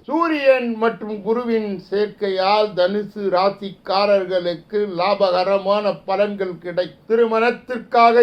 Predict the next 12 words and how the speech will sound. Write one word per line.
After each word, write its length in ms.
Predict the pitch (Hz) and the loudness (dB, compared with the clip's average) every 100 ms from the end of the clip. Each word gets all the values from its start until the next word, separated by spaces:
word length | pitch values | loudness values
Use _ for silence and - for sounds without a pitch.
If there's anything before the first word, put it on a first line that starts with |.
| 214 | 6
எதிர்பார்த்து 540 | 220 220 220 220 240 226 202 | 4 4 4 2 -2 -2 0
காத்திருந்தவர்கள் 1000 | 196 - 214 208 208 196 196 196 202 202 165 | 0 -2 -6 -6 -2 0 2 2 0 -6 -12
இப்பொழுது 540 | 160 - 196 185 180 202 - | -16 -6 -4 -2 -4 -8 -8
திருமணம் 520 | 220 247 226 208 214 185 | -6 -2 -2 0 -2 -6
நிச்சயமா. 580 | 160 - 208 196 165 135 127 - 170 | -10 -14 -8 -4 -4 -6 -10 -6 0
வேலையை 500 | 254 294 269 240 226 214 - | 4 6 6 4 0 -2 4
தேடி 300 | 240 240 240 | 6 6 4
கொண்டிருக்கும் 720 | 220 214 208 196 196 220 202 180 | 2 4 2 2 -2 -6 -6 0
தனுசு 400 | 190 226 233 226 196 185 | 0 0 -2 0 2 4
ராசிக்காரர்களுக்கு 1300 | 208 208 208 - - 190 214 202 190 185 180 - 220 196 | 2 0 -6 -8 -2 0 2 0 0 -2 -4 -6 -8 -4
நல்ல 260 | 185 185 170 175 | -2 2 2 6
வேலை 340 | 233 254 | 6 6